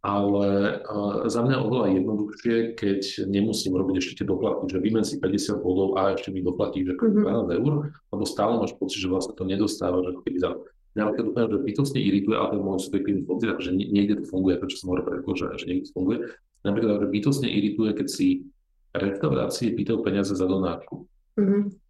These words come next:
Speaker 1: A, alebo, ja neviem, že hotely za raňajky. Ja proste som za to, že tak navýš si tú cenu, vieš, akože daj si
Speaker 2: Skryto
Speaker 1: proste
Speaker 2: tam.
Speaker 1: tam, skryto tam,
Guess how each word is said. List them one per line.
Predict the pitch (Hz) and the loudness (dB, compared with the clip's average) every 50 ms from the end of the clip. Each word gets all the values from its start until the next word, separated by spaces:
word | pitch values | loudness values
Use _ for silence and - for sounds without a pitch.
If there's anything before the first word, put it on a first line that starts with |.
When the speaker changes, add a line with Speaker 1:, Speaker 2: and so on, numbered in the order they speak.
| _ _ _ _ _ - | _ _ _ _ _ -14
Speaker 1:
A, | - 92 95 | -8 -4 -2
alebo, | 95 95 98 - 98 95 95 95 92 92 95 95 92 90 92 101 | 0 0 0 0 0 0 2 0 2 2 2 2 4 4 4 4
ja | 101 | 2
neviem, | 104 117 - 104 | 2 0 0 0
že | 92 | 0
hotely | 98 113 - 120 101 101 92 | -2 -2 -2 0 0 2 2
za | 101 | 2
raňajky. | 101 107 101 95 87 87 - - 90 - - - - _ _ | 2 2 2 0 0 -2 -4 -6 -8 -10 -10 -20 -20 _ _
Ja | 113 104 - | -2 0 0
proste | - - - - - | -2 -4 -6 -4 -2
som | 120 113 101 | -2 0 0
za | 98 | 0
to, | 95 107 104 - | -2 -2 -2 -2
že | - - - - _ _ _ - | -4 -6 -10 -14 _ _ _ -6
tak | 95 - - - | -4 -4 -4 -2
navýš | 104 110 113 127 143 160 156 160 | 0 0 2 2 4 2 2 2
si | - 151 139 135 | 2 0 2 2
tú | 156 143 - | 2 0 2
cenu, | - 92 90 95 113 143 143 - - | 0 0 2 4 4 4 2 2 0
vieš, | - 95 104 104 - | 2 2 2 2 0
akože | - - 117 101 101 | -2 -4 -2 -2 0
daj | 101 101 104 120 - | 0 2 2 2 2
si | - | 2
Speaker 2:
Skryto | 143 - | 0 -2
Speaker 1:
proste | - - 202 | -4 -6 -4
Speaker 2:
tam. | 190 202 196 | -2 -2 0
Speaker 1:
tam, | 101 117 | 0 -2
skryto | - - 190 190 - 117 - 156 143 - | -2 -2 -2 0 0 0 0 0 0 0
tam, | 95 101 | -2 -4